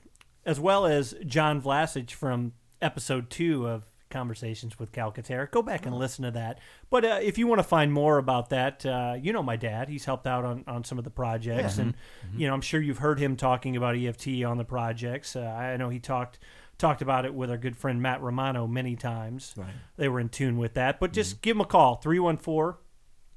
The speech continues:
Speaker 1: Uh, oh, now I'm forgetting his number. Uh, three one four, seven three two, nine seven nine seven, or Ken at E F T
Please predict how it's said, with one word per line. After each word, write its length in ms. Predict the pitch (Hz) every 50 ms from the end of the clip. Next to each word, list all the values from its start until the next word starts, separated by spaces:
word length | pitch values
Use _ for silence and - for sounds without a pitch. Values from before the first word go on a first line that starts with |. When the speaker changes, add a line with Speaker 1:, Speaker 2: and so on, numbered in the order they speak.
| - - - - -
Speaker 1:
Uh, 420 | - - 117 113 120 120 135 147 131
oh, 40 | 127
now 200 | 127 135 131 131
I'm 80 | 131 123
forgetting 380 | - - 170 127 139 127 123 123
his 220 | 120 117 110 113
number. 440 | 131 139 139 143 135 123 113 110 120
Uh, 220 | 139 127 127 123 117
three 160 | - 175 190
one 140 | 185 190 170
four, 300 | - - 180 180 175 165
seven 640 | - - - - - - 196 190 180 170 175 156
three 220 | - 160 165 160 147
two, 300 | - - 170 160 151 143
nine 340 | 139 135 139 143 143 143 139
seven 340 | 139 - 156 139 139 135 131
nine 240 | 131 127 127 127 117
seven, 360 | - - 147 135 127 131 127
or 120 | 120 - - - - - - - - -
Ken 400 | - - 175 180 175 165 160 165 -
at 360 | 165 143 139 131 131 135 - - - - - _ _ -
E 200 | 175 165 165 160
F 140 | 143 - -
T 460 | - - - 160 143 139 139 - -